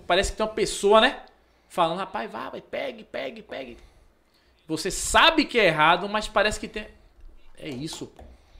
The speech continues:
certo? E, é, e Deus, ele tem alguns anjos, né, um, um pouco mais inferiores, que eles estão também aqui nessa batalha. Eles impedem esses espíritos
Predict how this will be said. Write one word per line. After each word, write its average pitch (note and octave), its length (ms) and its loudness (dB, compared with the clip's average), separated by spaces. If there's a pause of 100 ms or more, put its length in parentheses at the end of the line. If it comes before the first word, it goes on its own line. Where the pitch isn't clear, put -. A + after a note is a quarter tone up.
(120)
certo? D3+ 380 -6 (440)
E, C3 120 -2
é, E3 200 0
e F#3 520 -2 (260)
Deus, D#3+ 680 2 (600)
ele D#3 960 4 (260)
tem E3+ 180 -2
alguns E3 360 -2
anjos, D3 540 -4
né, C3 160 -8
um, D#3 80 -8 (200)
um C3 40 -20
pouco C#3+ 300 -10
mais B2+ 340 -6
inferiores, C3+ 800 -4 (400)
que D3+ 160 -6
eles D#3+ 260 2
estão F3 400 -4
também D#3 340 -6
aqui D3 300 -10
nessa D#3+ 240 -6
batalha. C#3 520 -2
Eles D3+ 220 -6
impedem F#3+ 540 0
esses C#3 380 -10
espíritos - 680 -10